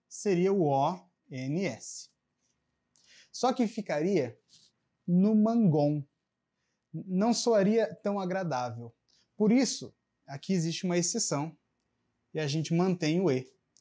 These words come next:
e fica no mangeon. No mangeon, tá bom? A terminação seria O N S, mas existe essa ex-, exceção, tá bom? No mangeon nós comemos.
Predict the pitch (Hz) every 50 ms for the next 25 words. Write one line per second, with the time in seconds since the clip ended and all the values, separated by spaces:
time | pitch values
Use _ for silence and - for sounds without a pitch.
0 | _ _ _ _ _ - 170 156 - - 147 139 131 - - 180 180 - _ -
1 | 160 180 202 233 233 - - 156 151 156 165 190 214 220 202 160 147 151 160 165
2 | 147 131 127 123 120 120 117 113 110 _ _ _ _ _ _ _ _ _ _ -
3 | 135 139 147 165 196 208 202 180 165 160 175 190 175 180 208 180 135 120 113 110
4 | 110 110 - _ _ _ - 117 113 117 151 185 240 262 247 - _ _ _ _
5 | _ _ _ _ _ - 123 - 185 180 190 190 170 151 - - 190 208 196 -
6 | 233 208 185 147 135 135 139 147 175 202 233 240 190 143 127 120 - - - -
7 | - _ _ _ _ _ _ _ _ _ _ - 131 139 147 156 151 135 135 143
8 | 139 - - 170 151 - _ _ _ - 123 120 - 139 131 - - 151 147 -
9 | - 156 143 - - 160 147 - - 113 127 _ _ _ _ _ _ _ - 120
10 | 120 120 147 185 254 254 247 - _ - - - _ _ _ _ 139 131 139 151
11 | 156 156 175 185 170 180 - 156 131 127 120 113 113 - - - 202 180 127 113
12 | 113 113 - - - - -